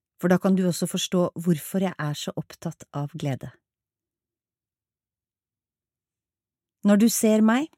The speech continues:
er det lett å tenke at selvfølgelig er hun glad. En nordisk, blond dame, oppvokst i Bærum, i et godt hjem,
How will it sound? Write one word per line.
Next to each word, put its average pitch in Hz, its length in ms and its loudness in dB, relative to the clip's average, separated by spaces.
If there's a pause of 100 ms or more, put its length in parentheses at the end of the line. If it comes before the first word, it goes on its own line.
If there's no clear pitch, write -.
(140)
er 175 100 0
det 185 80 2
lett 175 200 0
å 170 80 -4
tenke 165 300 2
at - 120 -8
selvfølgelig 143 600 -4
er 151 120 -4
hun 175 240 2
glad. 220 280 -4 (920)
En 170 200 4
nordisk, 175 600 0
blond 165 320 2
dame, 156 480 0
oppvokst - 480 -6
i 170 40 0
Bærum, 160 420 0 (100)
i 170 120 2
et 165 120 -6
godt - 280 -8
hjem, 220 180 0